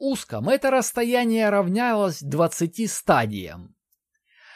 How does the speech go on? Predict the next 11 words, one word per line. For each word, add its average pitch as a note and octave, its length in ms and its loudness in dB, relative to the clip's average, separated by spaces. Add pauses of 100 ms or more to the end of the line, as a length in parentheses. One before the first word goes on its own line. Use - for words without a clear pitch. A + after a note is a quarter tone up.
(500)
Когда F3+ 480 2
он B3+ 300 0
путешествовал G3 1080 0
со D#3+ 220 -4
своим F#3 420 2
спутником F#3+ 880 -2
Данма G3+ 340 4
Цультим F3 560 0
Сенге, D3 640 -2
уроженцем F#3 760 2
Кама, D3+ 640 0